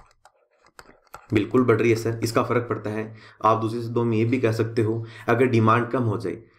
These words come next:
सीधी सी बात यह है, जैसे सर्दियों में होता है, सर्दियों में क्या होता है, मार्केट में हरा धनिया खूब सारा आ जाता है,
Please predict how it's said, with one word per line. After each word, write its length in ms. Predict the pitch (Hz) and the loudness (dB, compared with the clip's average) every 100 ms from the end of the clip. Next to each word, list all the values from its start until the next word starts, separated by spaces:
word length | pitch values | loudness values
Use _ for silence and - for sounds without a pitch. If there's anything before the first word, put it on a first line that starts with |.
| _ _ _ _ _ | _ _ _ _ _
सीधी 160 | 180 127 | 2 2
सी 120 | 127 | 2
बात 240 | 120 107 113 | 2 2 2
यह 60 | 120 | 4
है, 60 | |
जैसे 160 | 120 120 | 4 2
सर्दियों 300 | 113 107 123 | 0 4 4
में 80 | 120 | 4
होता 240 | 95 90 | 2 -4
है, 100 | 85 | -10
सर्दियों 360 | - 117 123 135 | 0 2 4 2
में 100 | 131 | 0
क्या 120 | 135 | -2
होता 200 | 127 123 | 0 -2
है, 280 | 127 127 - | -2 -6 -4
मार्केट 460 | 104 107 107 127 120 | 2 2 2 -2 0
में 120 | 123 | 0
हरा 220 | 104 104 | 2 0
धनिया 340 | 101 107 113 113 | 0 0 0 0
खूब 160 | 123 | -2
सारा 220 | - 110 | 0 0
आ 40 | 92 | 0
जाता 280 | 87 87 85 | -2 -8 -12
है, 200 | 87 | -12